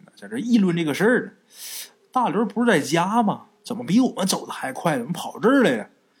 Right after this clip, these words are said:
在这正议论的时候，大刘正抢救呢。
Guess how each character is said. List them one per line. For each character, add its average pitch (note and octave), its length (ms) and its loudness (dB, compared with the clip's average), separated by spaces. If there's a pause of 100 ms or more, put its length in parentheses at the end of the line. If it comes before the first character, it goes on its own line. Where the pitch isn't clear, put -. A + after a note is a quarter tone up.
(720)
在 C4 160 4
这 C4 100 4
正 C4 220 4
议 C#4+ 220 6
论 G#3 200 6
的 B2+ 140 2
时 - 180 -10
候， - 300 -20
大 B3+ 180 4
刘 F#3 180 2
正 B3+ 180 4
抢 - 360 -4
救 G#3 320 2
呢。 G2 120 -10